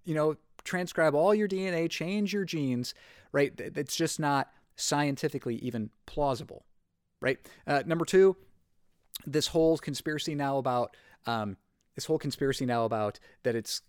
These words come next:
going to cause fertility issues. Uh, that's the newest conspiracy th-, going on on Facebook. I, I, I asked my patient, you know, I, I find that to be an interesting,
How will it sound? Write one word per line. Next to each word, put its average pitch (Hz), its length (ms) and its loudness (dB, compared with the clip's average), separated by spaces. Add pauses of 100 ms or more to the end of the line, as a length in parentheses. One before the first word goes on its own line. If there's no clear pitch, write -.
going 131 200 -2
to 120 80 -2
cause 117 500 -4
fertility 160 640 0
issues. 160 460 -2 (260)
Uh, 110 80 -6
that's 127 220 -6
the 143 80 -4
newest 147 340 0
conspiracy 135 540 -6
th-, - 140 -20
going 127 200 -6
on 120 140 -6
on 113 80 -8
Facebook. 123 460 -6 (800)
I, - 160 -10
I, 135 160 -4
I 151 180 -2
asked 143 340 0
my 135 100 -2
patient, 135 420 0 (560)
you 139 80 -6
know, 123 200 -2
I, 131 180 -2
I 143 100 -2
find 160 320 -2
that 143 180 0
to 156 60 -8
be 139 140 -4
an 131 60 -2
interesting, 127 720 -6